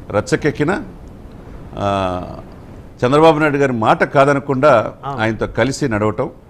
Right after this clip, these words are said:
Speaker 1: ఆయన గెలిపించుకుంటానని వాళ్ళ ఫ్యామిలీ అంతా లక్ష మెజా-, మెజారిటీతో పవన్ కళ్యాణ్ గెలిపించుకుంటా ఉంటాం. అదే సమయంలో గెలిచిన తర్వాత ఆయన్ని గౌరవంగా చూసుకుంటానని పవన్ కళ్యాణ్ గారు నిన్న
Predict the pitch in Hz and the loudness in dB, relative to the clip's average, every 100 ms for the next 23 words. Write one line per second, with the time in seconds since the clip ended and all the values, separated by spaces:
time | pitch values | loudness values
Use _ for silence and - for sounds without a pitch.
0 | 101 101 101 98 127 147 - 139 123 120 | -8 -6 -4 -4 -4 -6 -6 -6 -2 -2
1 | 120 110 101 101 104 98 95 95 101 87 | -2 -4 -4 -6 -4 -6 -6 -2 -2 -4
2 | 92 92 - 98 95 110 95 101 113 107 | -8 -10 -8 -6 -2 -2 -2 -2 -2 -4
3 | 95 101 85 98 98 98 92 87 87 90 | -8 -8 -6 -8 -8 -8 -8 -10 -12 -14
4 | - 90 87 87 87 - - - - - | -16 -14 -12 -12 -12 -16 -18 -20 -20 -4
5 | 110 160 185 190 185 143 127 151 190 180 | -2 0 0 0 0 0 0 -2 -6 0
6 | 165 160 160 160 151 - 117 120 123 95 | 4 4 4 2 2 -2 -2 0 -2 0
7 | 113 156 175 160 139 - 131 127 120 107 | 2 4 2 0 -2 -8 -4 -2 -2 -2
8 | 107 110 117 110 104 98 92 | -4 -4 -6 -4 -4 -6 -8